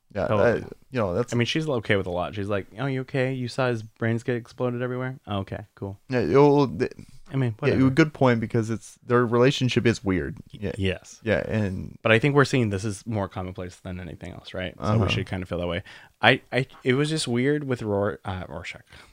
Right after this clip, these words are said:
Speaker 2: with, um, uh, this guy.
Speaker 1: Uh-huh.
Speaker 2: Uh, basically, for me, just because I didn't know up until this point if maybe he was gay,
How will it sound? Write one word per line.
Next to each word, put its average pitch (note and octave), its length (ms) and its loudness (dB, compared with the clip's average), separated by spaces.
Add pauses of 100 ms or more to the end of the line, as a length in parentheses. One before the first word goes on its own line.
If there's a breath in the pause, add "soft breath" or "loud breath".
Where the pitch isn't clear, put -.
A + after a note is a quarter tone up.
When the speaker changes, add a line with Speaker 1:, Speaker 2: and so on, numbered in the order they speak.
(280 loud breath)
Speaker 2:
with, G2+ 360 -2
um, F#2+ 460 -4 (540)
uh, F#2+ 140 -6
this G#2 220 -6
guy. C#3+ 260 -2 (320 soft breath)
Speaker 1:
Uh-huh. G#2+ 160 2
Speaker 2:
Uh, F#2 220 2 (120)
basically, A#2 720 -2 (260)
for A2 260 -4
me, G#2+ 400 0
just A2+ 240 -6
because A2+ 340 2
I G#2+ 80 -4
didn't B2 260 -2
know G2+ 420 0
up G#2+ 140 -2
until C#3 160 -4
this C#3+ 140 -2
point E3 360 -2
if G#2 240 -2
maybe G2+ 280 0
he G#2+ 160 -4
was G2 300 -2
gay, F3 280 0